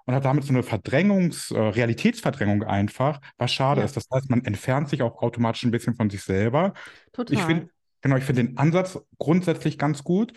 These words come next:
Speaker 1: dass man sagt, hey, sei offen, versuch das Positive zu fokussieren, geh ich mit, aber bis zu einer gesunden Grenze einfach.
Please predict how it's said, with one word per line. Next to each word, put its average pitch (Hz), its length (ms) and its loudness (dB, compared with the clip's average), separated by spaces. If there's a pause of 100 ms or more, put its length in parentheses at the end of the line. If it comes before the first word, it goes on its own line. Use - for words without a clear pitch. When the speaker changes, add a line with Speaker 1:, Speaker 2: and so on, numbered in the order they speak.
(140)
Speaker 1:
dass 131 160 -2
man 123 120 2
sagt, 123 240 -2
hey, 143 280 2
sei 117 200 0
offen, 151 540 -2
versuch 117 240 0
das 98 220 -4
Positive 165 500 0
zu 143 120 -4
fokussieren, 139 680 0 (220)
geh 127 140 0
ich 120 140 -2
mit, 135 340 2 (320)
aber 127 300 -2
bis 120 180 -4
zu 123 80 -2
einer 120 120 2
gesunden 110 440 0
Grenze 123 380 0
einfach. 98 340 -2